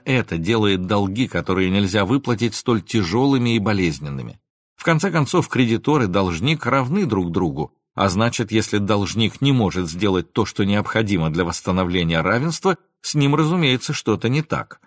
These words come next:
он сам в этом виноват. Эта связь становится очевидной, если мы обратимся к этимологии слова «долг» в европейских языках.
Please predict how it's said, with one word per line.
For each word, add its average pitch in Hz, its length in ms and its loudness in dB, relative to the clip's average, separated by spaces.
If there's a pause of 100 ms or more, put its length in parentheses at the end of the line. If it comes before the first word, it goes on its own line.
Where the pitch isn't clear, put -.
(120)
он 98 200 0
сам 120 320 0
в 71 60 -6
этом 87 240 -4
виноват. 101 500 -2 (800)
Эта 104 220 -2
связь 127 360 0
становится 104 640 -2
очевидной, 156 640 0 (340)
если 160 300 0
мы 160 120 4
обратимся 147 580 0
к - 100 -2
этимологии 127 720 2
слова 92 400 0
«долг» 147 440 0 (220)
в 110 120 0
европейских 120 800 0
языках. 98 640 -2